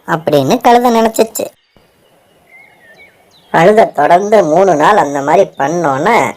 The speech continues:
ராமுக்கு கழுதை மேல சந்தேகம் வந்துருச்சு. "இந்த கழுதை மேல நம்ம எவ்வளவு அன்பு வச்சிருக்கோம், இந்த கழுதை போய் நமக்கு துரோகம் பண்ணுது,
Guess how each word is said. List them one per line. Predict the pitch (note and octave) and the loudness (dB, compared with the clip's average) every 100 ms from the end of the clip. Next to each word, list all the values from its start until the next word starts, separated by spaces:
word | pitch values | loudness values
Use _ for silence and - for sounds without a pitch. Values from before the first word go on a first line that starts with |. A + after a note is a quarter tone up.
| - | -10
ராமுக்கு | - D#3+ G3+ G3 - G3+ D#3+ - | -4 0 0 0 0 2 2 0
கழுதை | - D3+ G#3 F3+ | 0 0 2 0
மேல | B2+ C#3+ | 0 -2
சந்தேகம் | - C#3 C#3+ F#3 D3+ | -2 -2 0 2 0
வந்துருச்சு. | A#2 - - - - _ _ _ _ _ _ _ _ - - | -2 -10 -16 -20 -20 _ _ _ _ _ _ _ _ -20 -10
"இந்த | D#3+ D#3 | -2 -2
கழுதை | - C#3+ G3 A3+ | 0 2 2 2
மேல | G3+ G3 | 2 2
நம்ம | G#3 F3+ D3 | 0 0 -2
எவ்வளவு | C#3 F3+ | 0 2
அன்பு | E3+ F3 G3 | 2 0 -2
வச்சிருக்கோம், | E3+ D3+ C3+ B2+ - _ _ | -2 -4 -6 -8 -12 _ _
இந்த | C#3+ D3+ D#3+ | -14 -8 -6
கழுதை | D#3+ - F3+ G3+ | -2 0 2 0
போய் | G#3+ | 0
நமக்கு | G#3+ F3 E3+ | 0 0 -2
துரோகம் | D#3 D3 E3+ C#3+ | 0 2 2 0
பண்ணுது, | C3 B2+ - | -2 -6 -8